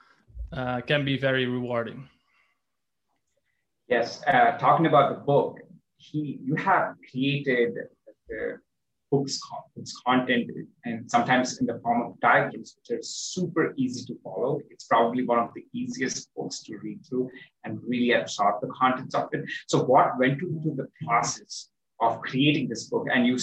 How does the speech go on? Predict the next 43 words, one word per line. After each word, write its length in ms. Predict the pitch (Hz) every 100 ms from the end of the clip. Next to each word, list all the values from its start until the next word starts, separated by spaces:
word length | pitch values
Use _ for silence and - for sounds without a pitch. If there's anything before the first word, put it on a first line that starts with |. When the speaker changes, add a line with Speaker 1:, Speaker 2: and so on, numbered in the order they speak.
| -
Speaker 2:
you 160 | 135 117
mentioned 360 | 127 127 123
some, 120 | 123 -
a 80 |
couple 220 | - 117 -
of 80 |
things, 240 | - 147 -
which 120 | -
is 80 | 107
that 160 | 110
you've 100 | 113 107 _
read 340 | 127 127 127 127
many 200 | 127 120 117
books, 420 | 110 107 - - _ _ -
right? 260 | 113 113 113
And, 220 | 113 113 120
and 260 | 117 110 - -
would 100 | 120
love 160 | 147
to 80 | 208
hear, 540 | 139 143 139 127 - -
you 80 | 117
know, 140 | 117 113 -
how 200 | 120 127
you, 140 | 131 - -
uh, 200 | 120 - - -
how 180 | 117 117
you 120 | 120
were 120 | 117 -
able 280 | 120 117 123 -
to 260 | 123 110 107
really 300 | 123 131 139 -
break 220 | 117 113
it 120 | 117 -
down 200 | 113 110 -
into 140 | 110 -
something 540 | - - 117 117 120 -
super 640 | - 127 123 - 127 113 - _ _
easy 440 | 123 120 104 104 101 - _ _ _
for 260 | 117 110 - - _ _ -
people 320 | - - 131 117
to 140 | 117
understand 540 | - - - - -